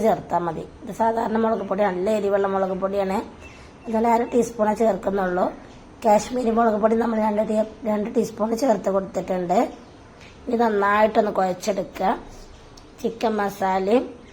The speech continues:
മഞ്ഞൾപ്പൊടി, മുളക് പൊടി, കാശ്മീരി മു-, കാശ്മീരി ചില്ലി, അതേപോലെ തന്നെ കോൺഫ്ലവർ, കുരുമുളക്,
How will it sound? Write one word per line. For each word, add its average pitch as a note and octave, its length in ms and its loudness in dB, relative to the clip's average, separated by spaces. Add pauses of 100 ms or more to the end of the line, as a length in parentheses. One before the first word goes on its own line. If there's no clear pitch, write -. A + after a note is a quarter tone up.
(260)
മഞ്ഞൾപ്പൊടി, A3+ 680 2 (180)
മുളക് G3 280 0 (120)
പൊടി, F#3+ 260 0 (180)
കാശ്മീരി A3 560 -2
മു-, A3 160 0 (380)
കാശ്മീരി A3 680 2
ചില്ലി, A#3 380 0 (960)
അതേപോലെ G3+ 520 2
തന്നെ G#3 260 2 (880)
കോൺഫ്ലവർ, G#3 640 4 (240)
കുരുമുളക്, G3+ 680 2